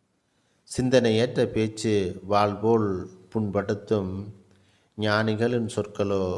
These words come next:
புண்களை ஆற்றும். சிந்தனையற்ற பேச்சு வாழ்போல்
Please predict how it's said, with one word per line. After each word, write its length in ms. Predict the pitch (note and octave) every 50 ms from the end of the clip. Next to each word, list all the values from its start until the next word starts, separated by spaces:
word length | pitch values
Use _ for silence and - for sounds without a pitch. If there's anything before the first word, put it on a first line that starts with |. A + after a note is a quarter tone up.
| F#2+ -
புண்களை 500 | - A#2+ A#2 A#2 A2 G#2+ G2+ G2 F#2+ F#2+ G#2 A2+ A2
ஆற்றும். 520 | F#2 F#2+ F#2+ F#2+ - - F#2 F2+ F2 E2+ E2+ E2 - - _ _ _ _ _ _ _ _ _ _ _ _ _ _ _ _ _ -
சிந்தனையற்ற 760 | - B2 A#2+ A#2 A#2+ A2+ G#2+ G#2 G#2 A2 A#2+ A#2+ - B2 A2
பேச்சு 480 | - - G#2+ G#2+ G#2+ - - - G#2+ G2+ G2 F#2+ F#2 F#2 F#2 F#2+
வாழ்போல் 640 | G2+ G2+ G2 G2 F#2+ G2 G2 G#2+ A2 A2+ A2 G2